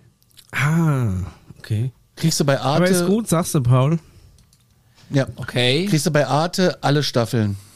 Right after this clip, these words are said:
Speaker 3: Also so gelb angehauchtes
Speaker 2: Ja,
Speaker 3: Cover
Speaker 2: ja,
Speaker 3: mit so fünf,
Speaker 2: ja.
Speaker 3: sechs Schauspielern.
Speaker 2: Ja, ist bei Arte.
Speaker 3: Und, äh, ja, also schaut's euch mal an, wenn ihr es irgendwo herkriegt. Und, ähm, <clears throat> ist auch, glaub ich, Ü achtzehn und so, also schon ein bisschen,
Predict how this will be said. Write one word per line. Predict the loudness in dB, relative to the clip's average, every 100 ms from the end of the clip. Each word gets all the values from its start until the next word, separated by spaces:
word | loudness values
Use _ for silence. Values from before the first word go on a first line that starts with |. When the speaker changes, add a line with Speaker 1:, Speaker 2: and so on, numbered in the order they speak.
| -20 -20 -20 _ -8
Speaker 3:
Also | -6 -2
so | -2 -2 -2
gelb | -2 0 0
angehauchtes | 0 -2 0 0 0 2
Speaker 2:
Ja, | 0
Speaker 3:
Cover | -2 -2 -2 0 0
Speaker 2:
ja, | 0
Speaker 3:
mit | -2
so | -6
fünf, | 0
Speaker 2:
ja. | -2
Speaker 3:
sechs | 0 -4 -2
Schauspielern. | 0 0 -2 -10 _ _ -4 -2 0 0 0 0
Speaker 2:
Ja, | -2
ist | -2
bei | 0 0
Arte. | 0 -2 -4
Speaker 3:
Und, | -4 -4
äh, | -2 -4 -8 -20 _ -20 -8
ja, | -4
also | -2 -2 -2 _ -16
schaut's | -2 0 0 -2
euch | -2
mal | 0 0
an, | 0
wenn |
ihr | -2
es | -2
irgendwo | 0 2
herkriegt. | 2 0 -4 -4 -14 -20 -20 _ -8
Und, | -2 -2 -2 -2
ähm, | 0 2 0 -4 _ _ _ -8
<clears throat> | -8 0 2 2 -2
ist | -8 -6
auch, | -6 -4
glaub | -4 -4
ich, | -8
Ü | -6 -4 -2
achtzehn | -4 -6 -6 -4 -4 -4
und | -4
so, | -4 -2 -2
also | -4 -4
schon | -4 -4
ein | -2
bisschen, | -2 -2 -2 -4